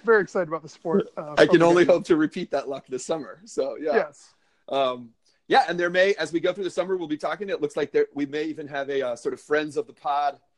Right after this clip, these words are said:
Speaker 2: uh, lesson slash trip as we get into the football season this year. So lots of good stuff to look forward to. Welcome aboard, Mossy Creek. Thank you guys so much. Um, can't wait for a great year with Pale Fire and Mossy Creek.
Speaker 1: Absolutely.
Speaker 2: So, yeah,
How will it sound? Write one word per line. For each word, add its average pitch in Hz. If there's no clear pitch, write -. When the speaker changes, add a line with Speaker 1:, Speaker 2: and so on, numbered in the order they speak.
Speaker 2:
uh, 120
lesson 143
slash 135
trip 175
as 110
we 117
get 117
into 110
the 110
football 117
season 110
this 117
year. -
So 113
lots 151
of 135
good 143
stuff -
to 127
look 117
forward 127
to. 120
Welcome 160
aboard, 160
Mossy 139
Creek. 175
Thank 139
you 135
guys 135
so 135
much. 131
Um, 113
can't 143
wait 127
for 143
a 117
great 131
year 131
with 117
Pale 123
Fire 117
and 120
Mossy 120
Creek. -
Speaker 1:
Absolutely. 156
Speaker 2:
So, 139
yeah, 139